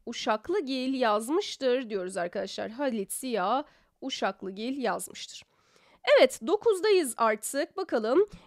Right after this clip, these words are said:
edebiyatımızdaki ilk tarihi roman olan bu eserde baş kahramanın İran'la yapılan savaştaki maceraları anlatılır. İlk tarihi roman, buradan gideceğiz.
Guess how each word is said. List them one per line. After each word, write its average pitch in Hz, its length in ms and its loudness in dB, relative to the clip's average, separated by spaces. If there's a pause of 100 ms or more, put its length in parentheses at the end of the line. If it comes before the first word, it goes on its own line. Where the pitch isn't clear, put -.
edebiyatımızdaki 339 1120 4 (260)
ilk 523 240 4
tarihi 339 440 4
roman 311 380 4
olan 220 300 2
bu 349 100 0
eserde 214 440 -2
baş 330 200 0
kahramanın 240 720 2 (300)
İran'la 370 480 6
yapılan 285 380 2
savaştaki 339 560 2
maceraları 302 640 8
anlatılır. 180 400 -2
İlk 554 220 -2
tarihi 415 500 6
roman, 381 440 8 (200)
buradan 277 400 4
gideceğiz. 208 420 -2